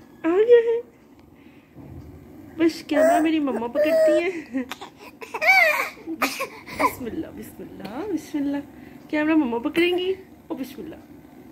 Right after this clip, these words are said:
मैं इस वक्त अब्बू जी के घर हूँ। अब्बू जी के घर, अब्बू जी के घर।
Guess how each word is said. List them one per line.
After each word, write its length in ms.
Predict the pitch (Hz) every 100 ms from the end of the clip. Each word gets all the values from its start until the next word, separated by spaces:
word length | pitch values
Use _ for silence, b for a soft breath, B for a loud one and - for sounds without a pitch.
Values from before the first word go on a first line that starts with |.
| - - - - - - - - B B B - -
मैं 80 | 277
इस 160 | 285
वक्त 300 | 311 311 311
अब्बू 180 | 208 202
जी 120 | -
के 100 | -
घर 240 | 302 320 320
हूँ। 240 | 311 359 554 - 392 - 370 359 - -
अब्बू 240 | 247 208 220
जी 180 | 208 240
के 140 | 269
घर, 280 | 269 381 370 403 427 392 370 370 349 - - - 247
अब्बू 260 | 202 - 226
जी 180 | -
के 180 | 220 277
घर। 380 | 262 311 320 403